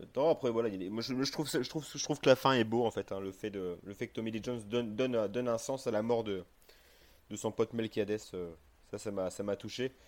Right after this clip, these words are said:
Speaker 2: Mais la première partie, là, avec toute cette présentation, là, je la trouve, je la trouve lourde et, euh, je sais pas, je, je la trouve terrible. On, on dirait des limites, euh, une présentation comme dans, dans les films de, dans les, dans les livres d'Émile Zola.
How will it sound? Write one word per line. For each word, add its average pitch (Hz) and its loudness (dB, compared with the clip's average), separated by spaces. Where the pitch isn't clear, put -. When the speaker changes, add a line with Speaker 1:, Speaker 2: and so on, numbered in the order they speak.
Speaker 2:
Mais 101 -4
la 113 6
première 127 0
partie, 143 0
là, 117 10
avec 110 4
toute - -10
cette 127 -2
présentation, 127 2
là, 117 4
je 104 -4
la 101 0
trouve, 104 -2
je 95 -4
la 98 0
trouve 107 -6
lourde 117 0
et, 95 -2
euh, 87 -4
je - -20
sais - -20
pas, 90 0
je, 87 -8
je 87 -14
la 95 -14
trouve 107 -10
terrible. 95 -4
On, 107 -4
on 127 0
dirait 131 2
des 113 0
limites, 131 -4
euh, 104 2
une 101 -8
présentation 123 -2
comme 113 -4
dans, 107 -2
dans 104 -4
les 107 -4
films 120 -6
de, 98 -2
dans 101 -2
les, 101 -2
dans 101 -2
les 104 2
livres 117 2
d'Émile 117 -2
Zola. 117 0